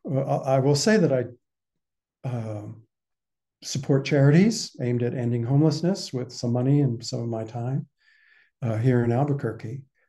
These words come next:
But I know that that's not enough. Rossetto writes,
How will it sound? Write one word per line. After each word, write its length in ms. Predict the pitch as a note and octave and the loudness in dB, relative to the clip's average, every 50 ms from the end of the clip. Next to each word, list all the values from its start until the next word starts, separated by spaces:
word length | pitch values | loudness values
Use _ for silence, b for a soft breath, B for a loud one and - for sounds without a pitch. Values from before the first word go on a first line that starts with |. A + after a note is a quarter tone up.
| _ _ - | _ _ -2
But 100 | C3 B2 | 2 4
I 100 | C3 D3+ | 4 6
know 180 | D3+ E3+ G3+ | 6 6 4
that 140 | G3+ G#3 G3 | 4 2 0
that's 220 | G3+ G3 F3+ - F#3 | 0 -2 -4 -4 -4
not 360 | F#3+ G3 - C#3+ D#3 E3 E3+ | -4 -4 -4 -2 0 0 0
enough. 380 | E3 E3 G3 G#3 - - - _ _ _ _ _ _ _ _ _ _ _ _ _ _ _ _ _ _ _ _ _ b b b b b b b b b b b b b b b _ _ _ _ _ _ _ - | 0 0 -2 -2 -6 -12 -16 _ _ _ _ _ _ _ _ _ _ _ _ _ _ _ _ _ _ _ _ _ b b b b b b b b b b b b b b b _ _ _ _ _ _ _ 2
Rossetto 440 | C#3+ C#3 C3 D#3 E3 E3 F3 F3 F3 | 2 4 6 6 6 6 4 4 4
writes, 560 | E3+ D3 C3+ C3 C3+ D3 C#3+ - - - - | 4 4 4 2 0 0 -2 -4 -8 -8 -10